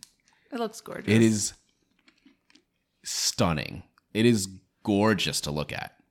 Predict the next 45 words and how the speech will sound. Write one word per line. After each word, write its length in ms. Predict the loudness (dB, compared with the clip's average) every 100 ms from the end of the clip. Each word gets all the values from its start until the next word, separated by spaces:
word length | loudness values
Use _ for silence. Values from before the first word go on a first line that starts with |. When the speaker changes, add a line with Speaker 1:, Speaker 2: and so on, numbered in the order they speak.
| _ _ _ _ _ _ _ _ 0
Speaker 2:
And 140 | 4
even 220 | 6 6
in, 260 | 6 2 -2
even 520 | -2 2 2 2 0 -6 0
we, 160 | 4
I 60 | 6
mean, 120 | 8
we 80 | 8
didn't 200 | 4 0
play 240 | -4 -4
it 60 | -6
'cause 120 | -6 -6
we 60 |
wanted 240 | -2 -2 -2
to 60 |
see 120 | -2
all 80 | -2
the 80 | -2
vibrant 320 | -2 -2 -4
colors, 280 | -8 -8 -6
but, 160 | -8 -6
like, 200 | -6 0
even 240 | 4 8
in 120 | 8
the 60 | 6
black 300 | 4 2 2
and 140 | 0
white, 260 | 0 -2 -4
I 100 | -6
played, 480 | -6 -4 -2 -2 -6 -12 -20 -12
like, 120 | -8 -4
the 80 |
first 320 | -4 -2 -4 -2
part 180 | -4
'cause 80 | -2
I 60 | 0
wanted 240 | 2 2
to 60 | 2
get, 200 | -2 -2
like, 120 | -2
the 100 | -2
true 260 | -4 -2 -2
experience. 720 | -2 -4 -2 -2 -2 -4 -8
And 180 | -4 -2
so 340 | 0 0 0